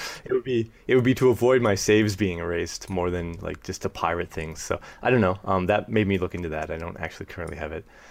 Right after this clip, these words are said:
Uh, I'm very slowly going through this list. I, I promise you'll get, you will get to talk.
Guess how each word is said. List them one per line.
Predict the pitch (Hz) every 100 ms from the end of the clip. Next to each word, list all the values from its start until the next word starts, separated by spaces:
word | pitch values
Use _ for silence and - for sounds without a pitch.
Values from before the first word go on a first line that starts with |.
| - - -
Uh, | - 92 90 -
I'm | 113
very | 113 160 143
slowly | - 123 123 98
going | 90 90
through | 92
this | 85 -
list. | 82 80
I, | 87 90
I | 90
promise | - 110 98 92
you'll | 92 90
get, | 85
you | 95 95 95 _
will | 98 95
get | 92 -
to |
talk. | - 87 82